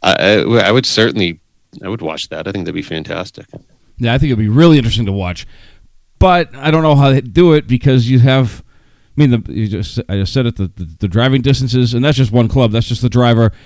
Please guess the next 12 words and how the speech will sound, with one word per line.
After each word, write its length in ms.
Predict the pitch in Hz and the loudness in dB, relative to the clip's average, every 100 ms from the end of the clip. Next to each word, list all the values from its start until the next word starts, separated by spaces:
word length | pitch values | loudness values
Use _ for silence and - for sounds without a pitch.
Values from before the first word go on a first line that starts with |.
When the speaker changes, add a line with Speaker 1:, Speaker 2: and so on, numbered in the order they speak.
| - | -2
Speaker 2:
They 100 | 113 | 2
all 120 | 123 | 2
have 180 | 127 127 | 2 2
about 220 | 110 117 | 2 0
the 80 | 110 | 0
same 580 | 98 131 117 113 110 98 | -2 0 2 2 0 -4
ratio, 600 | 98 127 123 135 135 143 - _ - 90 | 2 2 2 -2 -2 -4 -6 _ -16 -8
distance, 460 | 95 135 151 131 - _ _ - _ _ | -2 -2 -2 -6 -10 _ _ -20 _ _
the 80 | - | -6
differences 380 | 104 139 110 117 | 0 0 0 0
in 80 | 110 | 0
distance. 460 | 127 127 147 - | -2 -4 -8 -12